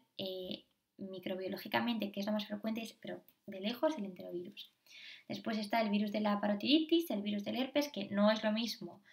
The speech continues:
una meningitis por herpes que una encefali-, eh, una encefalitis por herpes, ojo, cuidado. Y luego la clínica es aguda, pero sí es verdad que produce, suele producir un cuadro, eh, menos florido.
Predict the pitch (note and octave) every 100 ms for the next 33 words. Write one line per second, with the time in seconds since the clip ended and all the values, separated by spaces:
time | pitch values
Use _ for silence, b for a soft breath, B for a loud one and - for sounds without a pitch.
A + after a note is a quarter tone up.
0 | B B - G#3+ G#3 G#3+ G3+ - G#3 G3+
1 | A3+ A#3+ B3 - - G#3 G3 G3 G#3 G3+
2 | G3 G3 G3+ _ - G#3 G3 G3+ G3+ G#3
3 | G3+ G3 - G#3 A#3 - D4 E4+ - -
4 | - - G#3 C4 E4 - _ B B B
5 | B B B3 C4 A3 G3+ B3+ D4 D4 G#3
6 | G3+ G#3 B3+ D#4 C#4+ E4 - - - B
7 | B B _ A3+ G#3+ G#3 C4+ C#4 D4 D4+
8 | C#4+ A#3 A3+ C4 - B3 B3+ C4 C4 B3+
9 | B3 C4 B3+ C4+ C#4 - A3 G#3 G3+ G#3+
10 | B3 C4+ - F3+ G3 G3+ -